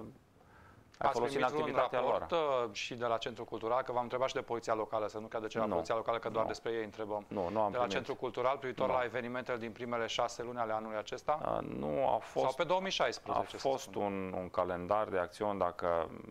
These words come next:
Speaker 1: mi-aduc bine aminte, în, uh, prin luna februarie, dar n-aș vrea, n-aș vrea să mint. Din câte mi-aduc aminte, cred că am avut un calendar de acțiuni,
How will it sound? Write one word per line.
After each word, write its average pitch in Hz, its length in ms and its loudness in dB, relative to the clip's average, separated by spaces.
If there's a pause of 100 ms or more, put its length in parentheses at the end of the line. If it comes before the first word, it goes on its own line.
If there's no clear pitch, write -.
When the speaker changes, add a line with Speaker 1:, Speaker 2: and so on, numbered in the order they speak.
(600)
Speaker 1:
mi-aduc 95 260 -2
bine 90 140 -4
aminte, 90 340 -2
în, 82 160 -2
uh, 78 360 0 (400)
prin - 140 -12
luna 92 160 0
februarie, 80 640 0
dar - 200 -6 (180)
n-aș 87 260 0
vrea, 76 300 -2 (1000)
n-aș 90 200 0
vrea 80 120 0
să 76 140 -8
mint. 87 340 -8 (360)
Din 98 140 -6
câte 104 200 -2
mi-aduc 98 260 0
aminte, 90 300 -2
cred - 240 -2
că - 80 -2
am 87 60 2
avut 87 220 0
un 85 80 -4
calendar 82 380 0
de 82 80 0
acțiuni, 107 400 -2